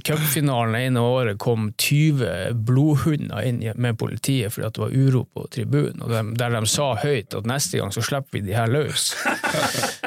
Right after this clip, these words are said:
Eh, der helikoptre flyr over stadion, utenfor stadion, i timer for, for å se hva som skjer, der kamper må ligge midt på dagen, for at du kan ikke ha det når det er mørkt. Eh, og det, det er noe spesielt.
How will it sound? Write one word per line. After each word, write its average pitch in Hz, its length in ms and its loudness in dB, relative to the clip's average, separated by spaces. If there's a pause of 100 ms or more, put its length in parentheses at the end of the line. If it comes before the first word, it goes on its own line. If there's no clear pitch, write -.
(120)
Eh, 123 320 0
der 123 160 0
helikoptre 127 800 0
flyr 127 720 2
over 117 320 2
stadion, 117 800 0
utenfor 113 480 -2
stadion, 127 400 -2
i 113 80 -4
timer 151 480 2
for, - 160 -12
for 117 140 -2
å - 20 0
se 135 320 0
hva 107 160 -4
som 104 80 -8
skjer, 156 380 0 (480)
der 117 100 -2
kamper 135 480 -2
må 107 160 -2
ligge 117 240 0
midt 127 320 -4
på 92 80 -6
dagen, 131 400 2
for 107 140 -4
at - 20 -6
du - 80 -8
kan 110 80 2
ikke 117 160 4
ha 120 80 2
det 101 80 -2
når 95 140 -6
det 107 80 -4
er - 80 -2
mørkt. - 360 -6 (720)
Eh, 53 300 -4 (180)
og 117 140 -2 (180)
det, 160 140 2 (340)
det 147 320 -2 (140)
er 156 100 2
noe 113 160 0
spesielt. - 600 -2